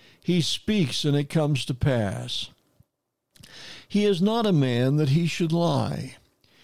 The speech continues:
Humankind, even with good intentions, cannot always fulfill their promises.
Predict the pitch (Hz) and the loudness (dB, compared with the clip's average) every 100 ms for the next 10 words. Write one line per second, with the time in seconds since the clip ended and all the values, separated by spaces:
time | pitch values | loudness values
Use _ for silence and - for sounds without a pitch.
0 | - _ - 214 214 185 156 165 147 151 | -20 _ 0 2 4 2 2 0 2 2
1 | 170 160 190 190 180 170 127 160 185 180 | 2 2 2 2 2 0 2 2 2 2
2 | 165 - 135 113 127 123 131 - 151 160 | 0 0 0 0 0 0 -2 -2 0 0
3 | 165 107 143 123 120 120 - 120 - 143 | 0 0 2 2 2 0 -2 -2 0 0
4 | 131 123 123 - 123 110 104 95 - - | 2 2 0 0 -2 0 0 -2 -4 -8
5 | - - | -8 -12